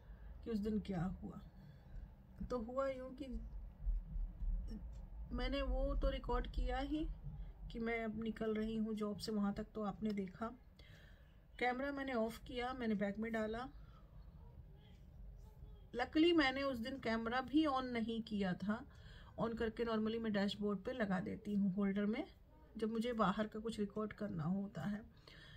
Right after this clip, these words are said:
लेकिन मैंने camera उस दिन fold करके डाल दिया अपने bag में।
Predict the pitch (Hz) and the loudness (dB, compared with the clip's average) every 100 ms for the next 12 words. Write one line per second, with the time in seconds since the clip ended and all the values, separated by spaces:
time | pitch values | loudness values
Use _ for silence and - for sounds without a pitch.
0 | - - 269 269 285 262 226 226 226 202 | -16 -2 0 2 2 4 2 2 0 -2
1 | - - - 214 208 214 196 233 - 208 | -6 -8 2 4 4 4 2 -2 -2 2
2 | 208 208 208 - 302 - - 185 190 190 | 2 0 -4 -4 -6 -4 2 2 2 0
3 | 190 180 180 190 185 165 156 214 254 349 | 2 2 2 -2 0 2 2 2 0 -2